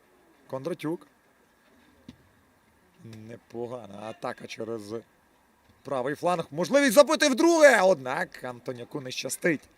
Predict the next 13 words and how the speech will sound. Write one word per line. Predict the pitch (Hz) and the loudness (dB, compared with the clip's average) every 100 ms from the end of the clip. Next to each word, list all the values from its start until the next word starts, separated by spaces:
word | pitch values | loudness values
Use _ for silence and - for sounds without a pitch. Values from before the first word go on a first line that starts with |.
| _ _ _ | _ _ _
Випередив | 180 - 120 110 101 | -8 -4 -6 -6 -6
того | 123 135 117 | -2 -2 -2
Дмитро | 110 113 120 | -6 -4 -4
Тоган. | - 131 113 95 - _ _ _ _ _ _ _ _ _ _ | 0 -2 -2 -8 -20 _ _ _ _ _ _ _ _ _ _
Шість | - 160 196 - | -14 -10 -10 -10
хвилин | 156 139 151 | -12 -12 -12
і | 113 | -12
десять | 110 117 | -14 -14
секунд. | - - 135 151 _ _ _ _ _ _ | -16 -14 -16 -16 _ _ _ _ _ _
Та | 147 | -14
відправляться | 151 131 110 101 - | -10 -8 -8 -10 -10
команди | 117 104 98 | -10 -10 -14
відпочивати. | 98 - 123 131 104 135 | -16 -12 -10 -8 -8 -10